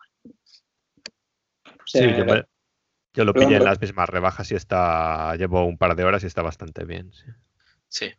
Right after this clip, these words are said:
Speaker 1: me parece un juego muy, muy interesante. Y aparte han puesto el, el primer capítulo de,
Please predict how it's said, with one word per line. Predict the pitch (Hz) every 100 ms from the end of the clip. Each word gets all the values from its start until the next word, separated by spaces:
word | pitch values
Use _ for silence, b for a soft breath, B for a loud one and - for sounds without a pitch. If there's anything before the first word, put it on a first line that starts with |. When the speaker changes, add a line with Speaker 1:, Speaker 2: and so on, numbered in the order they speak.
| -
Speaker 1:
me | 98
parece | 101 113
un | 107
juego | - 101
muy, | 98 98 104 B B _ _ -
muy | 123
interesante. | 117 113 127 107
Y | 98
aparte | 101 120 123
han | 123
puesto | 123 120 120
el, | 117 - 107
el | 104
primer | 104 110
capítulo | 117 - 117 - 85
de, | -